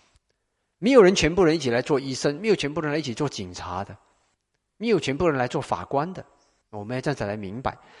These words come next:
所以它是一种自然的一种分布，自然是自然会分布，是这样。然后呢，适当的时候呢，你才会具备那个出家的因缘，不是每一个人都可以具备出家的条件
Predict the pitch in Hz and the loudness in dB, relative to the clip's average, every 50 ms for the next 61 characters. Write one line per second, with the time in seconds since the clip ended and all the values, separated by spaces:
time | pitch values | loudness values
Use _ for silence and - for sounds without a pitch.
0 | - - - - 277 269 - 240 - 285 285 220 196 139 - - - 302 277 214 | -20 -14 -4 -4 -2 -2 -2 -2 0 0 0 0 0 -2 -4 0 4 4 6 6
1 | 165 127 123 120 135 156 - 131 107 107 - - - - - - - 247 233 226 | 6 4 4 0 -2 -2 -4 -6 -10 -10 -14 -18 -20 -20 -2 0 2 2 2 2
2 | 208 233 185 - - - _ - - 285 277 214 156 131 135 143 - 175 - - | 0 -2 -2 -2 -6 -14 _ -10 -6 -2 0 0 0 -2 -4 -8 -10 -10 -6 0
3 | 247 233 170 123 113 120 143 143 - - 127 127 131 - - - _ _ _ _ | 4 4 6 4 4 0 -4 -6 -6 -6 -8 -8 -10 -10 -12 -14 _ _ _ _
4 | _ - - 147 123 131 127 107 - - - - - - - - 156 190 214 196 | _ -10 -8 -4 -2 -2 -2 -2 -4 -10 -18 -20 -20 -10 -2 0 4 4 4 4
5 | - - 302 294 - 285 277 254 233 202 - - 185 180 202 202 185 165 170 165 | 4 4 2 4 4 4 4 4 4 4 4 0 2 4 4 4 4 4 2 0
6 | - - - - - - - - - _ _ _ - - - 143 139 127 - - | -2 -10 -18 -18 -18 -18 -20 -20 -20 _ _ _ -14 -8 -6 -4 -4 -2 0 2
7 | 127 151 208 233 - - 247 226 175 214 196 175 160 156 151 156 135 - - 139 | 2 2 2 0 0 0 -2 6 8 8 8 8 6 2 0 -2 -4 -2 -4 -4
8 | 123 - 123 113 110 113 85 110 120 120 113 101 95 104 - - 226 - 269 240 | -2 -2 -2 -2 -2 -4 -6 -6 -8 -8 -6 -8 -8 -8 -8 -8 -4 -2 -2 0
9 | 208 156 104 - 202 220 214 - - 269 214 170 165 - 208 196 - 165 - - | 0 -2 -2 -2 -4 -6 -4 0 4 4 4 4 4 0 -4 -4 -4 -4 -4 -4
10 | - 170 156 - - 147 123 - - 160 - - 156 151 - 120 - - - 85 | -4 -4 -2 0 -2 -2 -2 -2 -4 -4 -4 -4 -4 -4 -6 -8 -8 -8 -8 -8
11 | 92 117 - - 196 143 | -8 -6 -4 -4 -4 -4